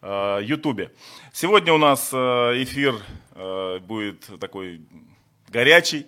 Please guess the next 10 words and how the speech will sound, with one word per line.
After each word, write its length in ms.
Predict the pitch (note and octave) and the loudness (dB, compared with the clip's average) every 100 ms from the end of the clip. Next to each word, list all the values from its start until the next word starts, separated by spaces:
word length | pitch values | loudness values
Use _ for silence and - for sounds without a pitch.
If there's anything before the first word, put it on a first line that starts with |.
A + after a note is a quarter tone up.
| - - - - - | -16 -20 -20 -20 -6
У 40 | |
нас 180 | B2 C3 | -4 -2
сегодня 280 | C3+ B2 C3 | -4 -2 -4
гость 420 | B2+ D#3 F3 - | 0 4 4 2
в 40 | C#3+ | 0
Одессе 440 | C3 C#3 C3+ A#2+ | 0 0 -2 -6
Сергей 360 | - B2+ D3+ E3 | -8 -4 -2 -2
Демидович. 600 | D3 D3 C#3+ C3 G2+ F2+ | -2 -4 -2 -2 -4 -10
Здравствуйте, 540 | G#2+ D3 D#3 C3 A#2+ | -2 0 0 -2 -12
Сергей. 400 | A2+ A2+ G2 F2 | -12 -14 -14 -16